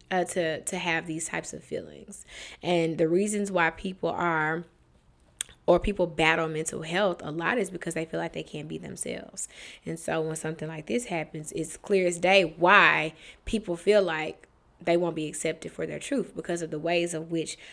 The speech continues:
average, regular, normal American people or people in other countries, the way that they have reacted to this video completely shows why men are closeted and men are afraid to disclose their sexuality,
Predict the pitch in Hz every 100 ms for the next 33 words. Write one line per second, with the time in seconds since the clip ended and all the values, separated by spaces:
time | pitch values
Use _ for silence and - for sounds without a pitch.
0 | - - _ - 156 180 190 185 185 190
1 | 185 185 185 180 185 185 185 180 208 208
2 | 214 202 175 170 185 185 175 165 170 -
3 | 226 233 214 208 180 196 196 - 196 190
4 | 180 165 175 180 175 - 165 160 185 202
5 | 170 147 - 156 190 180 165 - 180 170
6 | 160 156 160 175 147 127 - - - -
7 | 165 165 165 151 151 - 143 156 160 -
8 | 196 202 - 160 151 151 151 151 151 147
9 | - 151 165 185 156 - 160 151 156 170
10 | - 165 160 165 170 185 196 170 - 165